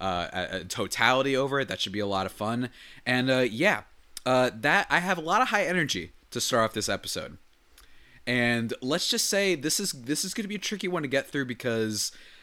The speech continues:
I'm recording this right after the game between the Padres and Rockies, the first game that they've played. And I'm gonna recap that really quickly, and then we're gonna talk basically for the rest of the podcast about what occurred.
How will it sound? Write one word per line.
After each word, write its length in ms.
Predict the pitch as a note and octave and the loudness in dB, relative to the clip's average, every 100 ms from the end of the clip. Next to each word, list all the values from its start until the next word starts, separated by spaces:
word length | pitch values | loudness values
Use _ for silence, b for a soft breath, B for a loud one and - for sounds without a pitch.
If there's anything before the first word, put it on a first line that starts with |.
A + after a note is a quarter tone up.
| - | -4
I'm 80 | C#3 | -4
recording 360 | - F3 F3 | 2 2 4
this 200 | D#3+ - | 2 2
right 340 | A#2 C3+ F#3+ - | 2 4 4 4
after 380 | C#3+ C#3 - D3 | 2 2 -2 -2
the 80 | C3 | -2
game 420 | G#2+ F#2+ F#2+ G2 - | -2 -2 -4 -8 -10
between 460 | - G#2 G#2 G2 F#2+ | -8 -6 -2 -2 -2
the 60 | F#2+ | -2
Padres 380 | G2 F#2+ G2+ | -2 -2 -4
and 280 | G#2 G2+ F#2+ | -6 -6 -6
Rockies, 420 | F#2 F2 F2+ F2 | -6 -8 -10 -12
the 80 | - | -10
first 260 | - G2+ - | -6 -4 -4
game 140 | G#2 | -6
that 100 | G2+ | -6
they've 160 | G#2+ - | -8 -8
played. 300 | F2+ D#2+ F2+ B B B B B B - | -10 -10 -12 B B B B B B -2
And 360 | A#2+ A#2 A#2 A2+ | 0 2 0 0
I'm 80 | B2 | -2
gonna 100 | C3+ | 0
recap 380 | F3+ F#3 E3+ - | 0 2 0 4
that 180 | D3 | 2
really 200 | C#3+ D3 | 2 0
quickly, 360 | C#3+ C#3+ - C#3+ | 0 -2 0 0
and 100 | C3+ | 0
then 80 | D#3+ | 0
we're 100 | F#3 | 0
gonna 120 | E3+ | 0
talk 260 | - C3+ A#2+ A2+ | 0 -2 -2 -2
basically 420 | A#2 - A2 A2+ | 0 0 -2 -4
for 120 | G#2+ | -2
the 60 | G#2+ | -2
rest 200 | A2+ - | -2 -2
of 40 | |
the 60 | G#2+ | -4
podcast 480 | G2 F#2+ F#2+ F#2 G#2 | -2 -2 -2 -4 -4
about 280 | F2 F2 | -4 -4
what 120 | F2+ F2 | -4 -6
occurred. 420 | - F2+ C#2 | -6 -6 -8